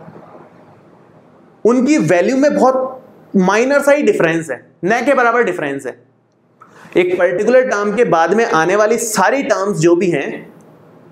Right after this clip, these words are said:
उनमें उनकी values आपस में बहुत कम difference पे है, इसलिए कोई भी दो random values उठाएंगे तो उनका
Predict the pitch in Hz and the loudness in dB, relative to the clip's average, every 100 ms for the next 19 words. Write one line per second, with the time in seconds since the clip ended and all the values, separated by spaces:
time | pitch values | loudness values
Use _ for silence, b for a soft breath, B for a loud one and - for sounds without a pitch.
0 | - 233 262 277 - 180 233 233 285 220 | 0 0 0 -2 -2 0 0 0 0 0
1 | 262 247 233 247 269 202 196 247 - - | 0 0 0 0 0 2 0 0 -4 -4
2 | 285 247 220 202 208 - 180 190 - - | -2 0 0 0 -2 -2 -2 -2 -4 -4
3 | 208 240 277 277 233 294 294 190 226 226 | 0 2 0 2 0 2 0 2 2 0
4 | 226 233 233 226 254 226 180 185 214 190 | -4 -4 -2 -2 -2 -4 -6 -6 -2 -2
5 | - - - 214 220 | -4 -8 0 0 2